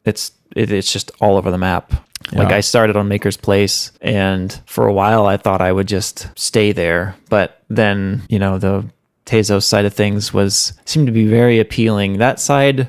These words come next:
Speaker 1: sort of became this, like, experimental place. And with the lower transactional fees, it was super easy to just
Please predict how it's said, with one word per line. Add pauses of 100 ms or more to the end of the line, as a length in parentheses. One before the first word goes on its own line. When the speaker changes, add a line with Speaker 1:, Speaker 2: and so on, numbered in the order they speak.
(100)
Speaker 1:
sort
of
became
this,
like,
experimental (140)
place.
And
with
the
lower (160)
transactional
fees,
it
was
super
easy
to
just